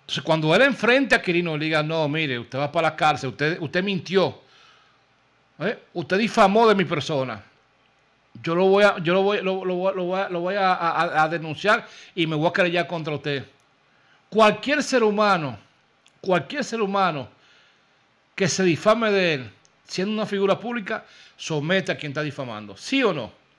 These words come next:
Leonel no ha hecho nada en contra de Quirino Fernández, ni de Quirino Ernesto Paulino.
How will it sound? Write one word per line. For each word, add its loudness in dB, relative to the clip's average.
Leonel -6
no -4
ha -2
hecho -8
nada -6
en -8
contra -10
de -8
Quirino -14
Fernández, -20
ni -4
de -8
Quirino -8
Ernesto -10
Paulino. -10